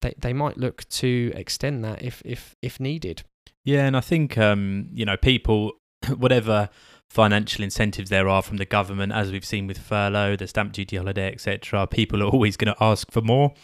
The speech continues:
Speaker 1: Yeah.
Speaker 2: I do ultimately think there will be a, a softening of the market come the end of, uh, March twenty twenty-one.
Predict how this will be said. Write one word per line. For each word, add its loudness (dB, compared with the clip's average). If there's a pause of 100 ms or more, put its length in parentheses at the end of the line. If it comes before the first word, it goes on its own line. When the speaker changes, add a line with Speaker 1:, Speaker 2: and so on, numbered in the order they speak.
(140)
Speaker 1:
Yeah. -6
Speaker 2:
I 4
do 6
ultimately 2
think -2
there 2
will 2
be 2
a, 0
a -4
softening -4
of -6
the -8
market 0
come -4
the -2
end 0
of, -6
uh, -2
March -4
twenty -6
twenty-one. 2